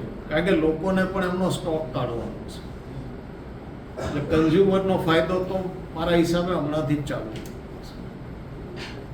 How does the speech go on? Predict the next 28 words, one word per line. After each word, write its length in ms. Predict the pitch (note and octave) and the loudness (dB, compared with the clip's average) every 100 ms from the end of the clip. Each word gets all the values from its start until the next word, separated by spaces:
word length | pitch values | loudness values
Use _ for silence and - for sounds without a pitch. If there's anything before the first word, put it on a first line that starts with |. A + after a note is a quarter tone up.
| - - - | -12 -12 -8
કંઈ 140 | - D3+ | -2 -2
પણ 180 | - F#3+ | 0 0
વસ્તુ 400 | D#3 D3 - E3+ E3+ - - - | 0 -2 -2 -4 -4 -8 -10 -6
આટલા 380 | D3+ - F3 F3 E3 - - D#3+ | -6 -2 0 0 -2 -6 -8 -2
જોરથી 400 | C#3+ E3 - F3 | 2 2 4 2
જાહેર 340 | C#3+ A#2+ C3+ D3+ E3 | 6 6 6 4 2
થાય 180 | F3 B2+ | 4 4
એટલે 1120 | - - - - - - - - - D#3 D#3 | 2 -6 -10 -10 -10 -10 -12 -12 -10 -6 -6
પબ્લિક 520 | - D3+ D#3 F3+ F3 | 0 0 2 2 6
લેવલે 400 | E3 E3 E3 E3+ F3 E3+ - - - - | 6 6 6 6 4 0 -6 -8 -10 -4
કન્ઝ્યુમરને 600 | D3+ C#3+ E3 E3+ D#3+ E3 | -2 4 4 4 0 0
ફાયદો 420 | C#3+ D3 D3 E3 D#3+ - - F3 | 0 0 0 0 0 -2 -8 -2
દરેક 340 | F3 F3+ F3 D3+ | 0 0 -2 0
જણ 140 | D3+ | 0
આપવા 360 | D3 C#3 D#3+ D3+ | 0 -2 2 2
માંડે, 280 | C#3+ C3 | 2 0
કારણ 240 | B2+ C3 C3+ | 0 -2 -4
કે 140 | B2 - - - - - - | -6 -6 -10 -10 -10 -10 -10
માણસ 480 | C#3 D#3 D#3+ - - - - - | -6 -4 -4 -6 -8 -10 -10 -6
વિચારે 400 | D#3+ - F3+ D3 | -6 0 2 2
કે 120 | C3+ C3+ | 2 0
મારી 260 | B2+ C#3+ | -2 -2
પાસે 360 | D3+ D3+ B2+ D3+ | -2 -2 0 -2
હાઈ 220 | A2 C#3 | 0 0
જી 200 | C#3 C#3+ | 2 0
એસ 120 | D3 - | 0 -4
ટીનો 260 | D3+ D#3 | -6 -6
માલ 220 | D3 C3 | -6 -6